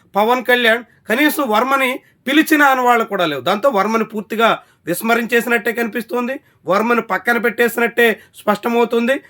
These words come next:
వర్మకు ఇక పవన్ కళ్యాణ్ పిఠాపురలో ఎటువంటి ప్రాధాన్యత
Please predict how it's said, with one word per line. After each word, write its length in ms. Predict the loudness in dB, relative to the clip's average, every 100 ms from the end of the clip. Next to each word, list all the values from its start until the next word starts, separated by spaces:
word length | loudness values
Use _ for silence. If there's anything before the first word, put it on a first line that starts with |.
| _ 2
వర్మకు 440 | 2 2 -2 -2 -4 -2 -2
ఇక 120 | 2 2 2 _ -2
పవన్ 280 | 0 0 0
కళ్యాణ్ 400 | 0 4 2 2 -8 _ -6
పిఠాపురలో 580 | 2 2 2 0 2 2 2 0
ఎటువంటి 420 | 0 4 2 2 -4 -6 _ 0
ప్రాధాన్యత 580 | 2 2 0 0 0